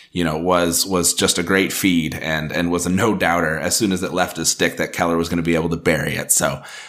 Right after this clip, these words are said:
uh, at least the distributing side of things has looked pretty good as of late.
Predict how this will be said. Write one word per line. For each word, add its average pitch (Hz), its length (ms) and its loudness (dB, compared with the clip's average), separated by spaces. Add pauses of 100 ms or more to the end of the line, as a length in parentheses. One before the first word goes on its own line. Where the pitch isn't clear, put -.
uh, 80 260 -2
at 110 140 0
least 175 320 -2
the 113 80 0
distributing 113 540 2
side 101 260 0
of 92 80 -2
things 95 280 -2
has 92 260 -4
looked 110 260 -2
pretty 107 240 2
good 92 300 2
as 92 260 2
of 80 140 -6
late. 87 280 0